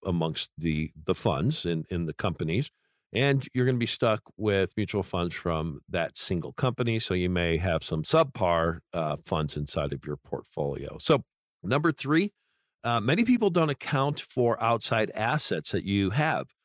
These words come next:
Target date funds generally work best when you invest all of your savings in them. I certainly, again, anything over fifty thousand dollars, I would strongly advise it, against it. But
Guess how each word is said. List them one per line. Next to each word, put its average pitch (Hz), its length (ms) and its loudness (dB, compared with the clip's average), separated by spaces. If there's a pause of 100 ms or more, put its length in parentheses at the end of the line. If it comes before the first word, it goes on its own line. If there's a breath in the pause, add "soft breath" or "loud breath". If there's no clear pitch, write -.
(380)
Target 175 260 0
date 170 240 2
funds 123 320 2
generally 151 480 2
work 113 220 0 (100)
best 92 480 0
when 101 160 2
you 101 120 4
invest 92 360 0
all 95 160 2
of 98 80 0
your 87 120 -4
savings 85 600 0
in 87 180 4
them. 73 260 -8
I 87 100 -8
certainly, 92 760 -2
again, 85 400 -4 (560)
anything 110 340 0
over 95 200 2
fifty - 340 -4
thousand 90 460 0
dollars, 92 420 0
I 82 80 -2 (180)
would 92 200 0
strongly 101 640 0
advise 87 460 0
it, - 240 -10
against 87 520 -4
it. 175 140 -2 (440)
But 101 500 2